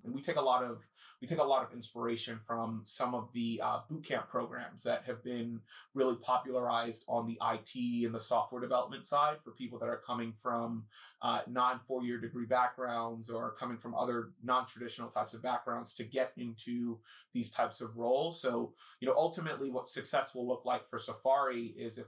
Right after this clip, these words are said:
we can kind of be that brand name that can take someone that maybe they weren't able to afford a four-year degree, or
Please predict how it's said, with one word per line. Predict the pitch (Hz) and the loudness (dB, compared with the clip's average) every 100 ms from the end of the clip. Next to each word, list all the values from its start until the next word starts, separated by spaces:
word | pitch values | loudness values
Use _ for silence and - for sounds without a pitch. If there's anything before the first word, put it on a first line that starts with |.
| - | -8
we | 127 | -8
can | 131 | -6
kind | 110 123 | -2 -2
of | 110 - | -2 -2
be | 123 120 | -2 0
that | 120 113 - | 2 0 -2
brand | 117 117 117 | -4 -2 -2
name | 117 123 123 117 113 | -2 -4 -2 -4 -2
that | 117 113 - - - _ | 0 0 -2 -10 -20 _
can | 147 123 | -6 -4
take | 165 160 | -2 -4
someone | - 147 131 127 | 0 0 2 0
that | 123 120 113 143 | 2 2 2 2
maybe | 175 190 | 2 4
they | 170 | 4
weren't | 151 - | 4 2
able | 131 131 | -4 -6
to | 131 | -2
afford | 113 - 123 | -2 0 -2
a | 110 | -2
four-year | 110 117 110 | -2 -4 -4
degree, | 110 107 127 117 - - | -8 -12 -8 -8 -10 -6
or | 123 123 120 117 | 0 4 4 2